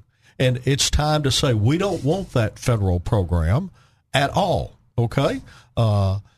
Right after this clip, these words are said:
I, I would have voted against the, uh, uh,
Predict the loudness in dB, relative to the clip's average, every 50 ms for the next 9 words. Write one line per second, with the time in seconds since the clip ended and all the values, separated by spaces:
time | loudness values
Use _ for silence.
0 | _ _ _ _ -4 -2 -2 0 0 0 0 0 2 2 2 2 2 0 0 0
1 | 0 0 0 0 0 0 -2 0 0 0 0 0 -2 -2 -2 0 2 2 2 0
2 | 0 0 0 2 2 0 0 -2 -2 0 0 2 2 0 0 -2 -4 -6 -14 -16
3 | -6 -4 -4 -4